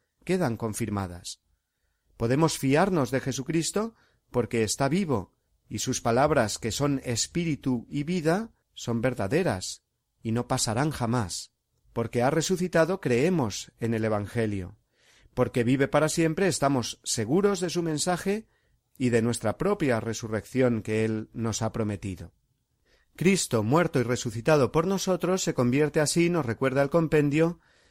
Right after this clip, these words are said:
en el principio de nuestra justificación. Igual que el pecado de Adán lo heredamos toda su descendencia,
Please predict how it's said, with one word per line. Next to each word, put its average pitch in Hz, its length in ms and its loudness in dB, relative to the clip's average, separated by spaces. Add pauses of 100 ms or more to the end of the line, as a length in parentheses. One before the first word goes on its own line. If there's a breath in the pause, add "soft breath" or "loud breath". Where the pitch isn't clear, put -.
(380 soft breath)
en 165 140 6
el 202 120 4
principio 165 720 2
de 143 160 2
nuestra 156 380 2
justificación. 123 1080 0 (720)
Igual 127 340 0
que 147 120 6
el 135 120 4
pecado 147 420 4
de 143 100 4
Adán 143 500 4
lo 123 180 0
heredamos 127 640 0 (120)
toda 151 420 4
su 117 160 -8
descendencia, 165 880 0